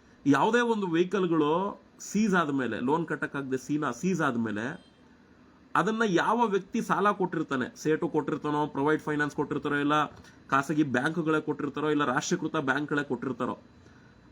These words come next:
ಆ ಆಟೋನ ಸೀಸ್ ಮಾಡಿದ್ಮೇಲೆ ಸೀಸ್ ಆದಂಥ ಆಟೋ ಎಷ್ಟು ಅವ್ನು ಡೌನ್ ಪೇಮೆಂಟ್ ಮಾಡಿರ್ತಾನೆ, ಎಷ್ಟು ಇ ಎಮ್ ಐ ಕಟ್ಟಿರ್ತಾನೆ, ಇದನ್ನೆಲ್ಲ ಕ್ಯಾಲ್ಕುಲೇಟ್ ಮಾಡಿ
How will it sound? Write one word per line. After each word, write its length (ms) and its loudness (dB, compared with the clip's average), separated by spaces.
ಆ 380 2
ಆಟೋನ 320 2
ಸೀಸ್ 320 6
ಮಾಡಿದ್ಮೇಲೆ 840 2
ಸೀಸ್ 340 4
ಆದಂಥ 380 0
ಆಟೋ 520 -2
ಎಷ್ಟು 360 4
ಅವ್ನು 180 2
ಡೌನ್ 240 2
ಪೇಮೆಂಟ್ 300 0
ಮಾಡಿರ್ತಾನೆ, 440 -2
ಎಷ್ಟು 260 2
ಇ 140 2
ಎಮ್ 180 0
ಐ 60 2
ಕಟ್ಟಿರ್ತಾನೆ, 840 -4
ಇದನ್ನೆಲ್ಲ 360 4
ಕ್ಯಾಲ್ಕುಲೇಟ್ 560 -2
ಮಾಡಿ 300 2